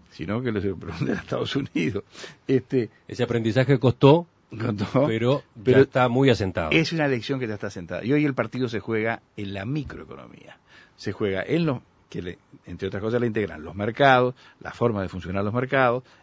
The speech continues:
Speaker 1: y las unidades económicas. Entonces, la parte de microeconomía, este, aplicada, es a lo que se refiere esa carrera. Dentro del contexto de esa carrera, a no-, a mí me pareció muy importante siempre, eh, humildemente, y a Luis Varela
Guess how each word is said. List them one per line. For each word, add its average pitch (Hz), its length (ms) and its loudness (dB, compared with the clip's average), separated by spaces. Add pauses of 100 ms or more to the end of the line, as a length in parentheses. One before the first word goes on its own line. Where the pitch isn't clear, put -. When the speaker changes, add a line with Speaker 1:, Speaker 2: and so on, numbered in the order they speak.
(160)
Speaker 1:
y 180 160 2
las 143 260 0
unidades 98 380 -2
económicas. 78 640 -12 (840)
Entonces, 104 680 -2
la 107 220 -2
parte 170 320 0
de 104 140 2
microeconomía, 92 800 -4 (600)
este, 87 640 -10
aplicada, 101 880 -4 (880)
es 120 220 0
a 101 60 -2
lo 90 100 -4
que 90 80 -10
se 87 100 -12
refiere 87 600 -10
esa 95 200 -8
carrera. 67 480 -16 (280)
Dentro 160 580 0
del - 80 -14
contexto 95 400 -14
de 92 120 -16
esa 90 40 -16
carrera, 92 480 -10 (540)
a - 120 -12
no-, 104 140 -10
a 113 100 -12
mí 123 120 -4
me 131 80 -4
pareció 117 340 -4
muy 113 140 -4
importante 110 500 -6
siempre, 117 600 -6
eh, 60 360 -18
humildemente, 104 580 -6
y 92 80 -10
a 87 60 -12
Luis 101 160 -8
Varela 101 400 -2